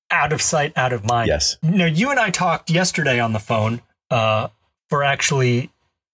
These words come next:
Speaker 1: a long time, 'cause every time I get on the phone with you, we just talk for a long
Speaker 2: Kinda
Speaker 1: time.
Speaker 2: like we do now, but we're not looking at each
Speaker 1: Just
Speaker 2: other.
Speaker 1: like we do now. But I was telling you that yesterday, was it yesterday morning or the day before, I went into the bathroom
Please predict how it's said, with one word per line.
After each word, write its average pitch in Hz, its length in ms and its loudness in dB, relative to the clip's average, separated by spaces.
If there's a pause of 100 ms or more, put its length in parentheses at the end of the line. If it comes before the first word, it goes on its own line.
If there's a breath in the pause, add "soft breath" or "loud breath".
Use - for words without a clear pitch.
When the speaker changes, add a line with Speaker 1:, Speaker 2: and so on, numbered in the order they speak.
(220)
Speaker 1:
a 156 80 2
long 123 280 0
time, 131 160 -2
'cause 127 160 0
every 165 160 2
time 175 160 2
I 160 60 0
get 151 140 0
on 139 120 0
the 123 60 0
phone 147 260 2
with 123 100 2
you, 117 140 2
we 117 100 2
just 107 200 -2
talk 127 340 0
for 123 140 -2
a 107 60 2
long 107 160 2
Speaker 2:
Kinda 98 120 2
Speaker 1:
time. 87 180 2
Speaker 2:
like 92 80 -2
we 73 100 0
do 76 180 0
now, 73 240 0
but - 240 -2
we're 73 80 -2
not 67 200 0
looking 78 280 -2
at 87 60 0
each 69 140 0
Speaker 1:
Just - 300 2
Speaker 2:
other. - 40 0
Speaker 1:
like 151 160 2
we 147 120 2
do 135 140 4
now. 131 280 2
But 143 220 0
I 151 80 4
was 147 160 0
telling 202 320 2
you 160 160 4
that 143 220 2
yesterday, 147 680 2
was 139 140 0
it 151 100 0
yesterday 175 440 0
morning 220 280 0
or 156 60 2
the 131 140 0
day 139 120 2
before, 135 640 0
I 123 160 2
went 147 200 2
into 131 580 2
the 110 100 -2
bathroom 123 800 0